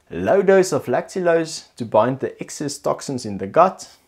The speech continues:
vitamin K in certain patients that starts to develop a bleeding disorder. If ascites is present, the dog may also receive a diuretic such as furosemide or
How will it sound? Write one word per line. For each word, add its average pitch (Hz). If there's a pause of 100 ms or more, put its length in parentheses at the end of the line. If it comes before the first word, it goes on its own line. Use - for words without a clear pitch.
vitamin 131
K 180
in 127
certain 143
patients 170
that 110
starts 131
to 135
develop 110
a 101
bleeding 151
disorder. 156 (380)
If 156
ascites 185
is 131
present, 127 (300)
the 131
dog 147
may 185
also 180
receive 160
a 131
diuretic 117
such -
as 107
furosemide 175 (140)
or 123